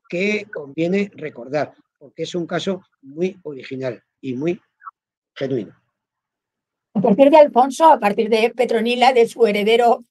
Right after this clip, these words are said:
Speaker 2: Alfonso, hay una sucesión de reyes. Y, y usted habla de una, de un segundo momento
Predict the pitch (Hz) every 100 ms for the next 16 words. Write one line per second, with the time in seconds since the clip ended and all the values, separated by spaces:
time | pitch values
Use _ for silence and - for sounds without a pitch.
0 | - 208 196 226 226 240 233 233 233 _
1 | _ - 226 240 - 254 233 220 196 202
2 | 294 381 - _ _ _ _ - 285 285
3 | 269 233 220 - 220 226 359 370 - 302
4 | 339 339 294 262 247 240 - _ _ 269
5 | 262 - 247 226 208 196 196 370 294 -
6 | 180 170